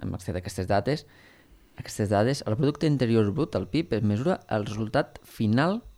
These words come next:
de l'activitat de producció de les unitats productores en el territori. Es calcula a preus de mercat perquè el valor de la producció recull la incidència dels impostos lligats a la producció i de les subvencions d'explotació.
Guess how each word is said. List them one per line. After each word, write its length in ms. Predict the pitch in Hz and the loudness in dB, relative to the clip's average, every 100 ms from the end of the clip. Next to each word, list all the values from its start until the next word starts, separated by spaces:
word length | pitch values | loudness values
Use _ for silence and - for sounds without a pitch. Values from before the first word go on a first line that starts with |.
| - - | -18 -6
de 120 | 104 | -4
l'activitat 460 | 101 - 104 127 | -4 -4 -4 -2
de 80 | 135 | -4
producció 560 | 131 107 - 131 143 180 | -2 -2 -2 -2 0 -2
de 160 | - | -4
les 220 | 101 98 - | -4 -2 -4
unitats 540 | 101 - 139 - - _ _ - | -6 -4 -6 -6 -18 _ _ -2
productores 460 | 110 104 - 135 151 | 0 0 4 4 6
en 100 | 127 | 4
el 140 | 104 | 2
territori. 560 | 104 101 101 98 82 - - - - - _ | 0 0 4 4 2 -6 -16 -20 -20 -20 _
Es 160 | 135 - | 0 2
calcula 600 | 123 113 - 180 202 233 - _ _ | 2 0 2 4 4 0 -10 _ _
a 140 | - 107 | -4 0
preus 220 | 151 165 | 2 2
de 80 | 160 | 2
mercat 520 | 151 110 131 - - - _ _ _ _ _ - _ - | -2 2 2 2 -4 -20 _ _ _ _ _ -20 _ -10
perquè 220 | - - | -10 -4
el 60 | 107 | 0
valor 260 | 107 127 123 | 2 2 2
de 220 | 113 104 | 2 2
la 160 | 98 | 0
producció 400 | 95 95 - 143 151 | 0 -4 -2 0 0
recull 320 | 113 139 131 | 0 0 0
la 80 | 110 | 0
incidència 460 | 101 127 135 165 | -2 -2 0 -2
dels 200 | 143 107 | -2 0
impostos 460 | 107 107 143 - 135 | 0 0 -2 -2 -4
lligats 320 | 107 110 123 | -2 -2 0
a 60 | 104 | -2
la 80 | |
producció 480 | 104 101 - 147 165 - | -2 -4 -2 0 0 -2
i 100 | 135 | -4
de 100 | 131 | -2
les 240 | 143 151 - | -4 -4 -10
subvencions 600 | - 113 107 - 120 120 | -8 -4 -4 -2 -2 -2
d'explotació. 520 | 110 - - - - | -4 -6 -10 -10 -12